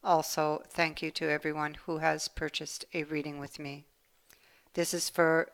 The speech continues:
those of you who are interested in reconciling with an ex, or if you just want to know how they're doing since the breakup, what they're thinking, how they're feeling.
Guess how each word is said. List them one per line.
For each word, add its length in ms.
those 380
of 100
you 160
who 200
are 360
interested 720
in 540
reconciling 840
with 160
an 140
ex, 560
or 560
if 160
you 80
just 280
want 180
to 60
know 260
how 460
they're 240
doing 420
since 300
the 120
breakup, 540
what 260
they're 120
thinking, 680
how 100
they're 160
feeling. 560